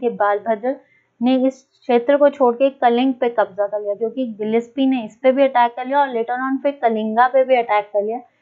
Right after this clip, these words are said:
जिसके, के बीच गिलेस्पी घायल भी हुए थे, ठीक है।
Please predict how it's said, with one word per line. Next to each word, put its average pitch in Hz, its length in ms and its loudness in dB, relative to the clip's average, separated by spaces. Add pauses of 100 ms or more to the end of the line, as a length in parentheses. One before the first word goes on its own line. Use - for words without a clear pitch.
(220)
जिसके, 247 300 2 (300)
के 254 260 -2
बीच 240 280 -4
गिलेस्पी 226 520 -4
घायल 208 400 0
भी 262 140 0
हुए 208 260 -2
थे, 220 160 -14
ठीक - 440 -10
है। 240 180 -2